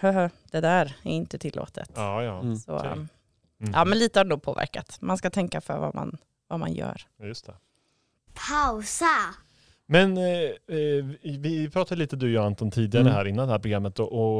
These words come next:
Speaker 2: och, eh, vi tycker att det är lite intressant att du är en kvinna som, eh, klubbchef då. Eh, är inte jättevanligt ändå,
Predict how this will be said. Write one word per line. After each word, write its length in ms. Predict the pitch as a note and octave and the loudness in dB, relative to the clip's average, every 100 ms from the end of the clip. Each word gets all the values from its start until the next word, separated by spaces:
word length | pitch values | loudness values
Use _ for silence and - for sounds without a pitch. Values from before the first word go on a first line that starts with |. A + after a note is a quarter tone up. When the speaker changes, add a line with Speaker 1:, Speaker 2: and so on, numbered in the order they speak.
| G#2+ | 0
Speaker 2:
och, 80 | |
eh, 180 | G#2+ G#2 G#2 - - - - | 0 -2 -6 -16 -20 -20 -12
vi 200 | D#3 D#3 | -4 -4
tycker 180 | D#3+ | -2
att 40 | D3+ | -2
det 60 | |
är 40 | A#2+ | -2
lite 140 | A2 | 0
intressant 480 | A2 G#2+ - G3+ D3+ | 0 0 -2 -2 -2
att 120 | A2+ | -4
du 140 | G#2+ G2 | -4 -6
är 40 | |
en 100 | G#2+ | -6
kvinna 540 | - B2 A2+ A#2 G3 | -6 -2 0 0 -4
som, 380 | D3+ - G#2 G2+ | -6 -4 -4 -6
eh, 400 | G2+ G2 G2+ G2 - | -8 -8 -8 -10 -12
klubbchef 1400 | - A#2+ A#2 - - - _ - - - C3 - - - - | -6 -4 -4 -6 -16 -18 _ -20 -16 -10 -10 -10 -18 -18 -12
då. 280 | G#2+ F2 E2+ _ _ - | -6 -6 -8 _ _ -4
Eh, 100 | A#2+ | 0
är 260 | A2+ A2 - | 2 2 2
inte 240 | D3+ D#3 | 2 2
jättevanligt 720 | E3+ C#3+ C3+ C3 G3+ B2 - - | -2 -2 2 2 0 -6 -10 -2
ändå, 340 | A#2+ G#2+ E2 | 0 0 -4